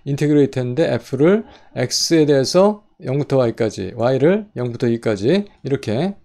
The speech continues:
어, 적분하도록 그렇게 했습니다. 그리고, 어, 찍어주고, 어, 이밸류에이션에서 찍어주고 이제 그렇게 해서 하면 되겠습니다.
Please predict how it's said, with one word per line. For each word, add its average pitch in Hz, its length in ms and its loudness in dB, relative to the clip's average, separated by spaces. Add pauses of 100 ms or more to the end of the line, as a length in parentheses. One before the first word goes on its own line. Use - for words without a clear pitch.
어, 117 140 -8
적분하도록 110 580 -8
그렇게 - 260 -12
했습니다. 104 400 -8 (280)
그리고, 135 420 0 (340)
어, 113 340 -8 (360)
찍어주고, 151 800 0
어, 127 160 -10
이밸류에이션에서 117 840 -2
찍어주고 101 540 -8
이제 104 140 -10
그렇게 120 340 -10
해서 110 400 -6
하면 135 220 -10
되겠습니다. 104 680 -6